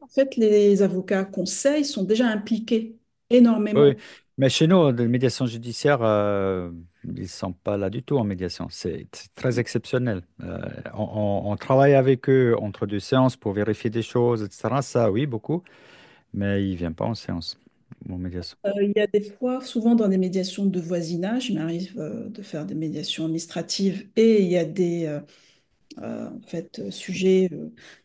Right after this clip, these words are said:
Speaker 1: les parties sont des voisins et, euh, on essaye, en fait, d'aller sur place et de pas se faire, enfin, laisser les parties se faire accompagner par leurs avocats. Pour
Speaker 2: Ok.
Speaker 1: vraiment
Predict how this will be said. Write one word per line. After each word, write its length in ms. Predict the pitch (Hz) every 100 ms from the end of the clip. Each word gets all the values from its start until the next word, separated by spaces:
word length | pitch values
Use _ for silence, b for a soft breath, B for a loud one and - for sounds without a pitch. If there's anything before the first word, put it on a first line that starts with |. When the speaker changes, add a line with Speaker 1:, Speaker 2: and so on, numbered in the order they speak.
| -
Speaker 1:
les 120 | 185
parties 360 | 185 185 - 190
sont 180 | - 180
des 120 | 170
voisins 800 | 185 175 185 185 196 202 202 202
et, 340 | 180 165 165 165
euh, 160 | 165
on 100 | 165
essaye, 420 | 170 - 233 269
en 100 | 220
fait, 240 | 185 214 214
d'aller 200 | 202 170
sur 240 | 180 170 -
place 300 | 208 240 202
et 60 |
de 120 | 160
pas 440 | 175 _ 262 285 285 -
se 200 | - 190
faire, 340 | - 180 - -
enfin, 200 | - 175
laisser 260 | 180 -
les 60 | 175
parties 240 | 175 180 233
se 120 | -
faire 180 | - 170
accompagner 560 | 180 180 185 165 190
par 200 | 226 185
leurs 220 | 180 170 165
avocats. 380 | 170 175 - - _ _ _ _ _ -
Pour 100 | 131
Speaker 2:
Ok. 100 | 190
Speaker 1:
vraiment 200 | 240 247